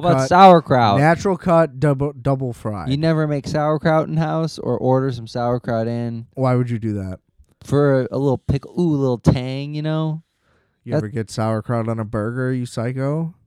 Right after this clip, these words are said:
Speaker 1: No, I guess I never have.
Speaker 2: No. They go on hot dogs, New York style, but how,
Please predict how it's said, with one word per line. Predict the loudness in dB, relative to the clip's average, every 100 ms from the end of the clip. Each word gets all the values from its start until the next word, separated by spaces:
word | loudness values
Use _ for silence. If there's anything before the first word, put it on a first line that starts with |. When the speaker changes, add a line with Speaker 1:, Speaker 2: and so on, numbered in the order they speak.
| _ _ _ _ _ -6
Speaker 1:
No, | -2 0
I | -2
guess | -4 -6
I | -6
never | -6 -6
have. | -8 -10 -10 -10
Speaker 2:
No. | -8 -8 -8 -10 -4
They | -2
go | 2 4
on | 4 4
hot | 2 2
dogs, | 2 4 2 0
New | 0 4
York | 6 6 4
style, | 0 0 2 2 2
but | 2 0 -4 -10
how, | 2 6 6